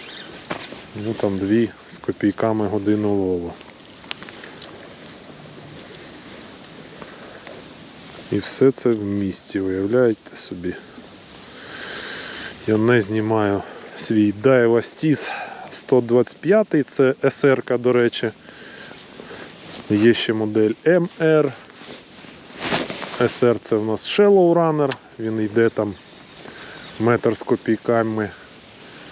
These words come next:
М Р йде десь півтора, метр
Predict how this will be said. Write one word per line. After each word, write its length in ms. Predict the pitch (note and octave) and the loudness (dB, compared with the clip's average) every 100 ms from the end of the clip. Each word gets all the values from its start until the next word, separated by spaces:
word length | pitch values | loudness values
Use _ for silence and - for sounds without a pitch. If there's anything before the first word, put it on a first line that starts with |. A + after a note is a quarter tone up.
| - - - - - - - - - - - | -20 -18 -18 -18 -18 -20 -20 -8 -8 -4 2
М 240 | A#2+ A#2+ | 2 4
Р 280 | A2+ A2 G2 - A#2+ | 2 2 0 -6 -6
йде 440 | G#2+ A#2 A#2 A2 - - - - - - - - - - - - - - - - - - - - | -2 2 2 0 -6 -20 -20 -20 -20 -20 -20 -20 -18 -18 -18 -18 -18 -18 -18 -18 -18 -18 -14 0
десь 220 | A2+ G#2+ | 2 2
півтора, 800 | - A#2+ - C#3 C3+ C#3+ C#3 C3 - - - A2+ | 0 -4 2 4 6 6 4 0 -6 -16 -16 -6
метр 500 | A2+ A#2 - A2+ | -2 -2 0 -2